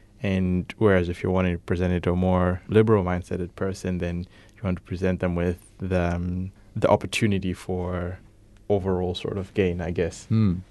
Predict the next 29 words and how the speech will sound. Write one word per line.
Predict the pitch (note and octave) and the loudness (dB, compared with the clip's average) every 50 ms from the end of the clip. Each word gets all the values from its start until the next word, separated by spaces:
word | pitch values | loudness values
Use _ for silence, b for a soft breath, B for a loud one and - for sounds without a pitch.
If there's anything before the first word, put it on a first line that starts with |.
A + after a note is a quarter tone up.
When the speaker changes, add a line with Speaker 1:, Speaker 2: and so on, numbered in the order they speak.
| - - - | -20 -6 -2
Speaker 2:
exactly. | - F2 E2+ G#2+ F#2 F2+ F2+ - E2 | -2 2 4 4 4 4 0 -2 -4
So | D#2+ - A2+ G#2 G2+ | 2 4 6 6 8
one's | F#2+ A#2+ A#2+ B2 B2+ B2 - | 8 6 6 6 4 2 2
about, | C3 G2+ - A2+ G#2+ G#2 G2+ G2 - - b b b b b b b b b b b | 0 2 2 2 2 2 0 0 -2 -6 b b b b b b b b b b b
from | b - - A2 | b -4 0 0
a | F#2+ F2 | 0 0
prevention | - - G2+ - G#2+ G#2 G2 - - G#2 F#2 | 0 -2 2 2 4 2 2 2 0 0 0
point | - - F#2 F2+ F2 | 2 2 2 2 2
of | F2+ - | 0 -2
view, | - F2 F2 F2+ F2+ F2+ F#2 F#2+ - - | -2 0 0 2 2 2 0 -2 -4 -2
minimizing | F2+ F2+ F#2 G2 G2+ G2+ G#2 G#2 G2+ F#2 F#2 F2+ F2+ F2+ F#2+ F2 E2 E2+ D2+ D2 D2+ | 2 4 6 6 6 6 6 6 4 4 4 2 2 2 2 0 2 0 -2 -2 0
loss. | E2+ E2+ D#2+ - - - - - - - - - - - - | 2 4 4 2 0 -8 -18 -18 -18 -18 -18 -20 -20 -16 -14
Speaker 1:
Yes. | - - - - - - - - - b b b b b b - _ - - _ | -12 -12 -12 -12 -16 -20 -20 -20 -20 b b b b b b -20 _ -20 -20 _
Speaker 2:
You'll | - F#2 F2+ F#2 F#2 F#2 F#2 F#2 F2+ F2 F2 - - | 0 4 6 6 8 8 6 4 4 2 0 -2 -4
lose | F2+ D#2+ F2+ G2 A#2 A#2+ A#2+ A#2+ A#2+ A#2 G#2 - - | -6 -4 4 6 6 8 8 6 4 2 0 -2 -2
less, | F#2+ F#2+ G2+ G2 G2 G2 G2 G2 - - - - - - - _ _ _ _ _ _ | 0 2 4 4 4 2 -2 -4 -6 -16 -20 -20 -20 -20 -20 _ _ _ _ _ _
or | G2+ F2 E2 E2+ E2+ E2+ E2+ E2+ E2 E2 E2+ - | -2 0 2 4 4 4 2 2 2 0 -2 -2
you | - F2+ F2 F2 D#2+ | -2 0 0 0 0
won't | D#2 F#2 F#2+ G2+ G#2+ G#2+ - - | 2 4 6 6 4 4 2 -4
lose | F2 F2+ F#2+ F#2 F2+ F2+ F2 E2+ - | 2 4 4 6 6 4 4 2 0
anything | - F#2 F2+ F2 - - E2+ D#2+ | 0 0 0 0 -2 -2 -4 -4
at | D2 - - | -4 -4 -2
all | E2+ E2+ E2 D#2+ - | -2 0 0 -2 -2
if | - F2+ - | -6 -4 0
you | F#2+ F2+ | 0 2
make | E2 E2 D#2 - - - | 2 2 0 -4 -4 -6
this | - D2+ - | -8 -8 -8
change. | - - - - D#2+ D#2 D#2 - - F#2 - - - - | -10 -14 -10 -8 -6 -6 -6 -8 -10 -14 -14 -16 -12 -6
Speaker 1:
Yes. | B2+ A2+ G2+ - - - - | -4 -4 -4 -6 -8 -16 -20